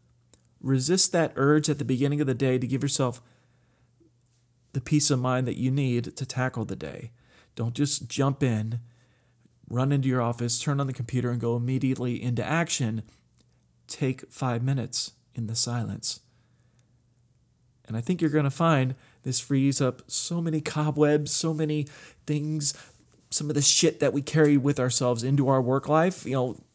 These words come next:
that's out there. We need to address that. We need to be with our life, but we need to find a way of cleansing ourselves from it.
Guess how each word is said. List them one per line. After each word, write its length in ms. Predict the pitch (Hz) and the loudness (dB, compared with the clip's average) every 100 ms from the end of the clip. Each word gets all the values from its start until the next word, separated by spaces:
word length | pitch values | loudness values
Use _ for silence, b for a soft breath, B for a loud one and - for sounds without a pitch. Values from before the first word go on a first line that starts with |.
| _ | _
that's 240 | 143 143 - | 0 2 2
out 220 | 147 160 | 2 2
there. 220 | 151 127 123 | 2 2 2
We 120 | 127 | 0
need 220 | 143 135 | -2 0
to 280 | 139 135 101 - | 2 2 0 -2
address 420 | 117 151 165 - | 0 4 6 6
that. 280 | 139 117 156 | 4 0 -2
We 140 | 135 | -4
need 220 | 139 139 | -2 -4
to 240 | - 135 120 B B B B | -2 -2 -2 B B B B
be 200 | 147 143 | 4 4
with 180 | 127 127 | 4 2
our 120 | 123 | 2
life, 600 | 123 208 170 147 - - 156 | 6 8 8 6 2 -10 -4
but 260 | 143 - | -4 -2
we 140 | 135 147 | 0 0
need 220 | 147 139 | 0 0
to 220 | 139 131 - _ _ _ _ | 0 0 -6 _ _ _ _
find 300 | - - 131 | -10 -4 0
a 20 | 131 | 2
way 140 | 131 | 0
of 120 | 120 | -2
cleansing 420 | - 131 123 120 | -4 -4 -2 -4
ourselves 360 | 113 113 104 110 | -4 -6 -6 -8
from 240 | - 107 | -8 -8
it. 140 | 101 | -8